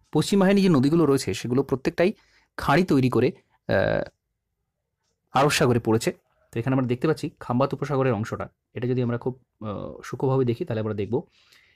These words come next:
এই নদীগুলো কিন্তু এসে বেশ বড় বড় খাঁড়ি তৈরি করেছে, যেটা, আহ, এইভাবে খাঁড়ি তৈরি করে কিন্তু,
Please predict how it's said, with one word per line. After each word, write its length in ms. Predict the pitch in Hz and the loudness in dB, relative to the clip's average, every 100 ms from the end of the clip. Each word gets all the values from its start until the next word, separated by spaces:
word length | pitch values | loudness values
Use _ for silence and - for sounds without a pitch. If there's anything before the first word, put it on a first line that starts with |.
| _ | _
এই 100 | 139 | 0
নদীগুলো 320 | 151 175 170 | 2 2 2
কিন্তু 200 | 151 135 | 0 0
এসে 220 | 120 - 120 _ _ _ _ _ - | 0 -2 -10 _ _ _ _ _ -4
বেশ 160 | 147 151 | -2 0
বড় 160 | 131 143 | 0 2
বড় 200 | 147 190 - _ _ | 2 0 -4 _ _
খাঁড়ি 240 | - 127 147 | -2 0 0
তৈরি 240 | 147 143 | 0 0
করেছে, 320 | 147 147 165 | 0 -2 -2
যেটা, 200 | 143 123 139 - _ _ _ | -4 -4 -4 -8 _ _ _
আহ, 300 | - 110 113 - _ _ _ - | -12 -10 -10 -16 _ _ _ -4
এইভাবে 360 | 156 151 127 123 _ _ _ _ _ _ _ _ _ _ | 0 4 2 0 _ _ _ _ _ _ _ _ _ _
খাঁড়ি 240 | - 131 123 | -4 -2 0
তৈরি 260 | 139 123 | 0 0
করে 180 | 117 117 | -2 -4
কিন্তু, 300 | 110 101 - | -6 -8 -10